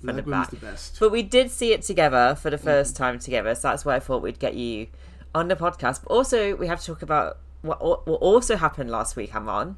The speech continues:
Speaker 1: It's a big week for you.
Speaker 2: Yeah.
Speaker 1: Big week for me in terms
Speaker 2: Mm-hmm.
Speaker 1: of people we spoke to.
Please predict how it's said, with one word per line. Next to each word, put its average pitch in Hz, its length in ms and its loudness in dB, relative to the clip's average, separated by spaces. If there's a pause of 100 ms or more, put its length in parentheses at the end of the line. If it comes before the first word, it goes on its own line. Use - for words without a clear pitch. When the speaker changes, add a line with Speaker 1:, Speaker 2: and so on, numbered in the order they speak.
Speaker 1:
It's - 100 -18
a - 40 -16
big 175 160 -2
week 170 180 -2
for - 80 -6
you. 143 480 2 (380)
Speaker 2:
Yeah. 147 300 -8
Speaker 1:
Big 156 160 0
week 151 180 0
for 175 120 -4
me 151 460 2 (100)
in 156 160 -2
terms 151 260 0
Speaker 2:
Mm-hmm. 156 80 2
Speaker 1:
of 151 100 -6
people 160 320 -6
we 156 100 -2
spoke 156 400 -2
to. 202 420 -4